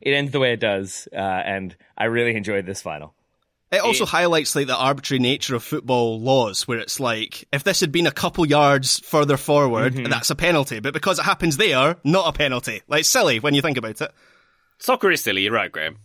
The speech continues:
Speaker 3: Um, on that note, let's take a break. When we come back, we're gonna talk about the Premier League, we're gonna go around the continent, we're gonna do much, much, much more on this here weekend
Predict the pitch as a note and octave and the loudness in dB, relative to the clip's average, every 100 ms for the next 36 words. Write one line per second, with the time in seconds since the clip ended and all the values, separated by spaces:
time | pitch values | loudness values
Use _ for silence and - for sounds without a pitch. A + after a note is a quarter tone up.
0 | - G#2+ G#2 A#2 F3+ G#3 E3+ A#2+ A2+ - | -4 0 0 0 0 2 0 0 -2 0
1 | G3 A3+ B3 G#3+ F3+ G#3 F#3 - F3 G3+ | 0 2 0 0 2 2 2 0 2 2
2 | G3+ G3+ - G#3 F#3 G3+ D#3 D3 D#3 D3 | 4 0 2 0 2 0 0 -2 -2 -2
3 | - F#3+ C#3+ C3+ B2 - G3 F#3 E3+ C3 | 0 0 2 -2 -2 -2 0 2 0 0
4 | A#2+ B2 A#2+ A2+ A#2+ F3 E3+ E3+ B2 C3 | 0 0 0 -2 -2 -4 -4 -6 -2 0
5 | C3+ G3+ D4+ D#4+ - A3+ F#3 E3+ D#3 D3+ | 0 0 2 0 0 0 0 0 0 0
6 | C#3+ C3+ C#3 A#3+ A#3 F3+ - D3+ C#3+ C#3 | 2 2 4 2 2 -2 -2 0 0 0
7 | G#3 G#3+ C#3+ B2 | -2 0 -2 -4